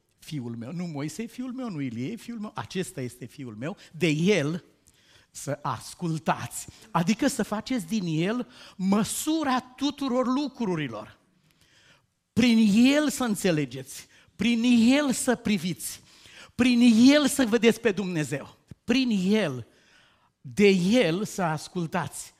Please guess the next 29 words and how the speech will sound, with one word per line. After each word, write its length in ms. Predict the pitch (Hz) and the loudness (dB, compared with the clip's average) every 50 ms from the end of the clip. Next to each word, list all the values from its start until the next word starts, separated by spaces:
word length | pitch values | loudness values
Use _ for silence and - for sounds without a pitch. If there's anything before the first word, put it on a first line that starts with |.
| _ _ _ _ _ | _ _ _ _ _
de 260 | - 131 120 156 160 | -20 -10 -2 0 0
el, 540 | 160 151 143 160 190 208 233 247 247 233 - - _ _ _ | 0 2 0 0 0 0 0 -2 -4 -8 -10 -18 _ _ _
prin 280 | _ 147 143 151 147 147 156 160 | _ -6 -6 -4 -4 -4 -4 -4
el 260 | 196 214 214 202 - _ _ _ | -4 -4 -4 -8 -12 _ _ _
și 200 | _ - - 147 | _ -14 -14 -14
pentru 400 | - - 156 165 151 - - 143 | -6 -4 -4 -4 -4 -8 -10 -8
el, 380 | 156 143 156 170 156 131 127 _ _ _ _ | -6 -4 -4 -4 -4 -6 -12 _ _ _ _
spune 360 | _ - - _ 156 139 139 | _ -20 -14 _ -8 -8 -8
Sfânta 440 | 127 - - - 139 131 - 143 123 | -8 -10 -10 -10 -10 -8 -8 -10 -10
Scriptură. 500 | - - - 139 123 _ - 131 113 120 _ _ _ _ | -10 -14 -16 -16 -16 _ -16 -18 -18 -18 _ _ _ _
De 80 | 277 | -12
altfel, 260 | 262 254 - 240 202 | -12 -10 -8 -10 -10
toată 340 | 175 - 262 247 _ - 247 | -10 -12 -16 -16 _ -14 -14
Biblia, 640 | 190 170 _ 233 214 180 120 107 92 95 - _ _ _ _ _ _ | -14 -12 _ -10 -10 -10 -12 -20 -20 -20 -20 _ _ _ _ _ _
absolut 480 | - 196 - - - 226 214 226 220 _ | -16 -14 -14 -12 -12 -10 -10 -10 -10 _
toată 320 | 247 254 - _ 277 262 | -16 -16 -14 _ -10 -10
Biblia, 360 | 185 175 185 165 147 170 185 | -8 -8 -10 -8 -8 -8 -8
nu 120 | 214 262 262 | -6 -8 -10
după 260 | 214 214 - - 180 | -10 -10 -10 -10 -10
declarația 600 | 156 165 156 - 151 151 156 156 147 - 151 143 | -10 -10 -12 -8 -8 -6 -6 -6 -8 -6 -8 -8
unui, 400 | 139 156 151 143 135 127 - _ _ _ _ _ _ _ _ _ _ _ _ _ _ | -8 -8 -8 -8 -8 -10 -12 _ _ _ _ _ _ _ _ _ _ _ _ _ _
știu 300 | - - - - 156 135 | -20 -20 -10 -8 -6 -6
eu, 260 | 131 135 120 107 - _ _ _ _ _ _ _ _ _ _ _ _ _ _ _ - | -6 -6 -8 -12 -18 _ _ _ _ _ _ _ _ _ _ _ _ _ _ _ -12
cetățean, 640 | - - 143 - - 135 - - - 151 127 110 | -6 -6 -6 -4 -6 -10 -10 -6 -6 -6 -8 -6
ci 120 | 117 - 143 | -12 -14 -12
după 240 | 135 120 _ 139 | -12 -10 _ -10
declarația 720 | 131 117 131 - - 123 117 139 131 - - 143 131 117 _ _ _ _ _ _ _ _ _ _ | -8 -8 -8 -10 -10 -12 -10 -10 -12 -10 -8 -8 -8 -8 _ _ _ _ _ _ _ _ _ _
Domnului 560 | _ 131 113 156 175 175 175 160 147 135 143 - | _ -12 -6 -4 -4 -4 -4 -4 -4 -4 -4 -4
însuși, 540 | - 147 208 214 - - - 135 - - - | -4 -4 -4 -4 -6 -10 -12 -12 -12 -12 -16